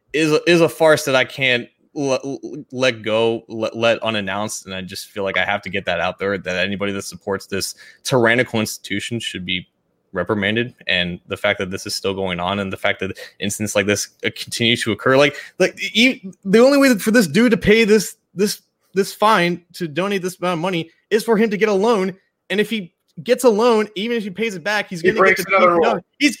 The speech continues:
Speaker 1: he's gonna get the Chase Young suspension. He's gonna get
Speaker 2: Yeah.
Speaker 1: suspended two more games.
Speaker 2: Yeah.
Speaker 1: Like,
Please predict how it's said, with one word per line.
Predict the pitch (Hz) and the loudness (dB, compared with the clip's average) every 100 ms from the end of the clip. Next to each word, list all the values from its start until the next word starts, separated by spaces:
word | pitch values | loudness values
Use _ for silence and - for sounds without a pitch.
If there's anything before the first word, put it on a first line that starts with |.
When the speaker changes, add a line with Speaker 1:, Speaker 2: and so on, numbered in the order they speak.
| - | -6
Speaker 1:
he's | 269 | -2
gonna | 294 302 | 0 0
get | 294 | -2
the | 277 | -4
Chase | - 302 302 | -2 0 0
Young | 277 285 | 0 -2
suspension. | 233 208 214 175 | -2 -2 -4 -4
He's | |
gonna | 196 247 | -4 -4
get | 233 202 | -4 -6
Speaker 2:
Yeah. | |
Speaker 1:
suspended | 208 208 240 220 - | -8 -6 -6 -8 -12
two | 240 | -8
more | 233 226 | -4 -2
games. | 190 139 104 - _ _ | 0 -2 -4 -10 _ _
Speaker 2:
Yeah. | 139 | -2
Speaker 1:
Like, | 185 | -2